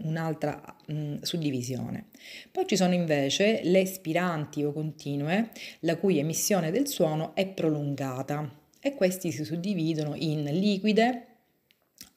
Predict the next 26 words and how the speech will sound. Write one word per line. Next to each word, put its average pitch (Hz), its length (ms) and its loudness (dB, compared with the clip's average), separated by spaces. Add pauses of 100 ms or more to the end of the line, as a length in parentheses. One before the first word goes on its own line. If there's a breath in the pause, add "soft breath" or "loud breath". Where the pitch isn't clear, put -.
nasali 151 840 2
o - 340 2
sibilanti. 143 1080 -4 (1600 soft breath)
Andiamo 247 380 6
più 180 240 2
nello 165 220 2
specifico, 139 680 0
vediamo 185 300 8
le 156 140 4
mute 175 320 4
o 151 80 6
occlusive. 131 880 -2 (440 loud breath)
Possono 214 340 4
essere 185 260 4
classificate 190 680 4
in 151 120 0
base 151 320 4
al 147 320 6
luogo 165 300 6
di 143 100 2
articolazione, 156 800 0
anche 170 240 0
detto, 147 680 2
ehm, 127 960 -2
organo 160 400 4
fonatorio. 123 880 -2